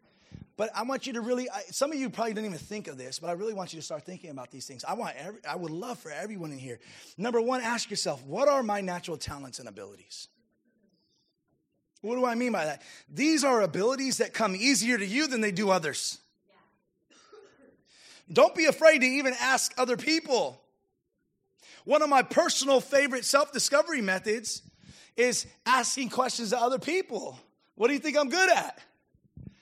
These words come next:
Some of you are like, "I would never ask them." It sounds, but no, tell me, what do you think I'm good at? Help me discover this, right? And I'm gonna get really practical on you, but I, for some of you who've been here for a while, you know that I really love the assessment tests called Strength Finders. Again, they're not paying me any money.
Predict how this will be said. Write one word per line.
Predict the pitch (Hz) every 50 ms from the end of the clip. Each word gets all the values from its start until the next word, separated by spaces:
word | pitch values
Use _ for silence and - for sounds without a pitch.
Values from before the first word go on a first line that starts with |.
| _ _
Some | - - 196
of |
you | 151 127
are |
like, | 117 110 131
"I | 135
would | 113 113 113
never | - 160 156
ask | 127 110 - -
them." | 139 123
It | 120 117
sounds, | - 156 135 131 - - - -
but | - 220 233
no, | 269 359 370 339 240 - - - - -
tell | - - 349 392
me, | 370 269
what | 214 220
do | 254
you | 285 220
think | 302 277 220
I'm | 302 302 285
good | 233 359 403 403 359
at? | 233 175 143 127 123 - - - _ _ _ _ _ _ _ _ _ _ _ _ _ _ _ _ _
Help | - 370 - -
me | 302 294
discover | 285 277 - - - 302 339 370 370 320
this, | 214 175 165 - - - - - - - _ _ _ _ _ _ _ _ _ -
right? | 170 202 240 269 277 -
And | - 226 226 240
I'm | 220 214 214
gonna | 247 277 254
get | 175 185 185 190 190 151 -
really | 302 339 359 269
practical | - - - - 143 - - - 185 190 185
on | 180 180 180
you, | 196 220
but | - 190 190
I, | 185 185
for | 180 156 - - 196
some | - - 240 240
of | 226
you | 208
who've | 185
been | 151 196 233
here | 220 220 202
for | - 196
a |
while, | 180 185 185 190
you | 175 196 226
know | 202 190 190 208 214 - - - - - _
that | - 196
I | 196
really | 196 185 190 247 311 311 269
love | 220 220 240 247 208 196
the | 220 214
assessment | 208 185 - - 262 247 202 - 214 226 214 -
tests | - 240 240 233 - -
called | - - 208 214 214 -
Strength | - - - 285 294 285 254 -
Finders. | - 196 175 156 139 135 139 131
Again, | 151 139 185 208
they're | 190 180
not | 185 202 196
paying | - 170 196 190 190
me | 190 190 196
any | 202 208
money. | 208 220 262 262 196 139 120